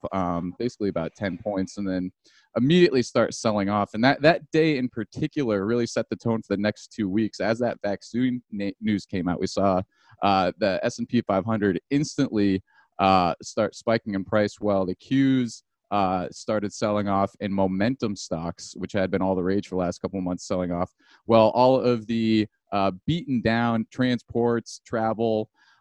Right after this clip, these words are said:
uh, and different back to work stocks instantly saw a nice bump in short squeeze.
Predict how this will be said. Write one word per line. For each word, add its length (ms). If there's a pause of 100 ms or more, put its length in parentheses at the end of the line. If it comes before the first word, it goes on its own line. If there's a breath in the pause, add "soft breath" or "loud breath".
(440 soft breath)
uh, 420
and 160
different 340
back 260
to 80
work 280
stocks 440
instantly 440
saw 280
a 60
nice 180
bump 320
in 120
short 340
squeeze. 480